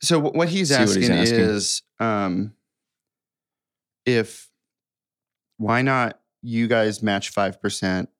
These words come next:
Speaker 1: I say you guys, the company.
Speaker 2: Yeah,
Speaker 1: We're,
Speaker 2: yeah.
Speaker 1: we're all in this
Speaker 2: Yeah.
Speaker 1: together. Um, if, why doesn't the ca-, the company put in five percent when we put in five percent?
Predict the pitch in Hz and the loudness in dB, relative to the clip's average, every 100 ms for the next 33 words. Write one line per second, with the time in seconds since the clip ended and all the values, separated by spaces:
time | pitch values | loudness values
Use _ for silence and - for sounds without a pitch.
0 | - 104 - 104 151 - - - 101 104 | -12 -10 -8 -8 -6 -6 -8 -6 -4 -4
1 | - - - 95 - 90 - 104 - - | -6 -10 -10 -10 -6 -4 0 -2 -2 -2
2 | - - - - - _ - _ _ 120 | -4 -6 -8 -8 -10 _ -20 _ _ -2
3 | 117 101 - 110 - - - 123 127 131 | 0 0 -2 -4 -6 -14 -2 0 0 0
4 | 107 - 110 - 104 101 147 143 117 - | -2 -4 -6 -4 -4 -2 -2 0 -2 0
5 | 101 98 98 98 98 - 95 104 95 101 | -2 0 -2 -2 -4 -4 -4 -2 -2 0
6 | 110 107 92 - - - - - - | 0 -2 -4 -6 -10 -12 -14 -18 -20